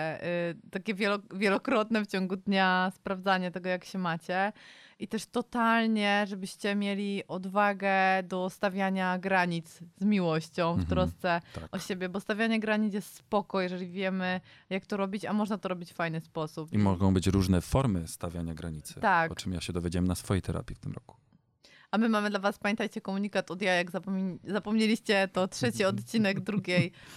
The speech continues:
Speaker 1: e, serii.
Speaker 2: Drugiej serii Jajka
Speaker 1: Przećwiczcie
Speaker 2: Potato.
Speaker 1: sobie.
Speaker 2: Zapraszamy na czwarty sezon, który już teraz wiemy, że będzie ciut inny,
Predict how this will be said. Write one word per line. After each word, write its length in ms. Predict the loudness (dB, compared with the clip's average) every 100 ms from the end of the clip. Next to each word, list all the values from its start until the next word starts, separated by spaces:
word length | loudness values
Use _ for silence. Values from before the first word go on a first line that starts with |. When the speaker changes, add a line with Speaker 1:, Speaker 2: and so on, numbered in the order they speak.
| 0
Speaker 1:
e, 260 | 4 4
serii. 460 | 2 0 2 2 2
Speaker 2:
Drugiej 80 | 0
serii 160 | 0 0
Jajka 180 | 0 -2
Speaker 1:
Przećwiczcie 360 | -2 0 0
Speaker 2:
Potato. 180 | 0 -2
Speaker 1:
sobie. 460 | -2 0 2 2 0 -10 -20 -20 -16 -4
Speaker 2:
Zapraszamy 540 | 0 2 2 4 6
na 120 | 4
czwarty 400 | 4 2 2 2
sezon, 340 | 2 4 4 2
który 340 | 0 4 4
już 320 | 6 4 2
teraz 360 | 0 2 2 2
wiemy, 220 | 2 2
że 120 | 0
będzie 340 | 0 0 2 0
ciut 220 | 0 -2 4
inny, 440 | 6 8 8 6